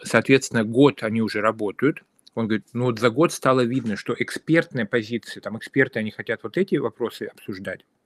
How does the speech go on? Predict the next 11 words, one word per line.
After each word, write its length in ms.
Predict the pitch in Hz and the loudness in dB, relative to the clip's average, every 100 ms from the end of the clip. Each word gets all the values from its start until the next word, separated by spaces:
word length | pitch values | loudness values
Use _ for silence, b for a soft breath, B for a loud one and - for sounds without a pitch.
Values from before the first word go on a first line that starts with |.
| - B B B B - | -20 B B B B -4
а 140 | 117 | 0
реальность 720 | 117 135 170 190 170 - - _ _ | 2 4 2 -2 -6 -12 -16 _ _
жизненная 640 | 117 127 113 120 107 95 - | -14 -12 -12 -12 -12 -12 -14
в 80 | 104 | -12
городах, 460 | 107 107 107 104 | -10 -8 -8 -10
там, 160 | - 98 | -12 -14
в 60 | |
регионах, 500 | 98 104 127 170 143 - | -12 -2 -2 0 -4 -8
ну, 120 | 135 | -10
где-то 300 | 123 117 - | -6 -6 -6
вот 120 | 104 | -12